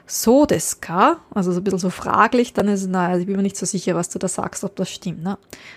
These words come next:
Ach, so desu ka?, dann, Wow, oh, wow, so desu ka?, wirklich. Das ist natürlich, da bin ich positiv, freundlich überrascht davon.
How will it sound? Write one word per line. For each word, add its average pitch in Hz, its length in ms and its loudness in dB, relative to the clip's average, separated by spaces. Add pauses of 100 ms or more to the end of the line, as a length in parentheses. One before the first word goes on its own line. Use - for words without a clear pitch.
Ach, 175 140 -6
so 311 240 6 (100)
desu 262 260 4
ka?, 202 260 -2
dann, 190 140 -6 (100)
Wow, 180 380 2 (140)
oh, 285 500 2
wow, 196 420 -2
so - 260 -6
desu - 220 -6
ka?, - 240 -10
wirklich. - 460 -8 (460)
Das 247 240 2
ist 233 120 4
natürlich, 196 240 2
da 196 80 -4
bin 185 120 0
ich 180 120 -2
positiv, 196 540 2 (320)
freundlich 175 640 0
überrascht - 420 -2
davon. - 320 -10